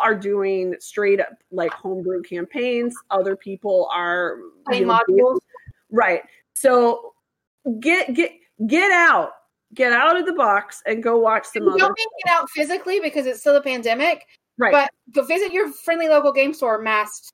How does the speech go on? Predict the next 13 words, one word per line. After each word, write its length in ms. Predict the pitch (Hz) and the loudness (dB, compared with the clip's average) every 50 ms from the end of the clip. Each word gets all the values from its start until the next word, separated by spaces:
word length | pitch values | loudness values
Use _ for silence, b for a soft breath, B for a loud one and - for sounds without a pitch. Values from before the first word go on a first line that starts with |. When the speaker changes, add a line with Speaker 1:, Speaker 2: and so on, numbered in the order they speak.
| _ - - | _ -10 -8
Speaker 2:
and 240 | 220 214 226 214 214 | -8 -8 -10 -12 -16
stuff 240 | - - 240 214 | -10 -6 -6 -4
like 120 | 220 214 214 | -4 -4 -4
that. 180 | 226 220 - | -4 -2 0
But 160 | 233 277 269 254 | 2 0 2 0
get 160 | 311 330 339 | 0 0 2
out 200 | 330 320 320 311 | 4 4 4 4
of 140 | 302 262 269 | 2 2 2
your 360 | 262 254 240 226 220 - - _ _ _ | 2 2 4 2 2 -2 -6 _ _ _
R 160 | - 247 233 233 | -4 -4 -4 -4
P 100 | 233 208 | -8 -14
G 140 | 190 240 | -12 -12
box. 400 | 247 - - - - - - - | -10 -10 -10 -12 -14 -20 -20 -20